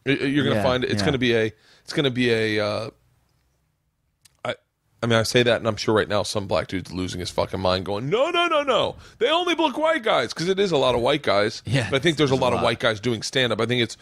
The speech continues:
Speaker 2: Yeah.
Speaker 1: proportionate to what they have in the, in the, in the pot. So, like, you're gonna get one woman, probably four white dudes,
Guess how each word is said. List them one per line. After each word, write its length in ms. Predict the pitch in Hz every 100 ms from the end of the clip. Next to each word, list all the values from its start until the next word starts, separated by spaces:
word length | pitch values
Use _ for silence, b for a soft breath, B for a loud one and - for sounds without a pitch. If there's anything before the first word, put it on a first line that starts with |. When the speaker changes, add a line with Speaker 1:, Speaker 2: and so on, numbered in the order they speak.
| B
Speaker 2:
Yeah. 140 | 85
Speaker 1:
proportionate 640 | 127 - 165 156 139 123 -
to 120 | 123
what 240 | 110 120
they 100 | 110
have 220 | 107 113 107
in 100 | 104
the, 140 | 92 -
in 140 | 104
the, 100 | 101 92
in 120 | - 104
the 60 |
pot. 380 | - 120 117 - B B B B
So, 160 | -
like, 200 | 127 117
you're 120 | 123 110
gonna 200 | 156 147
get 260 | 135 123 - -
one 260 | 113 120 131
woman, 380 | 123 123 135 147 _ _ _ _ _ _ _ _ _
probably 180 | 123 117
four 540 | - - 143 151 151 - _ _ _
white 260 | 135 135 120
dudes, 480 | 139 135 131 -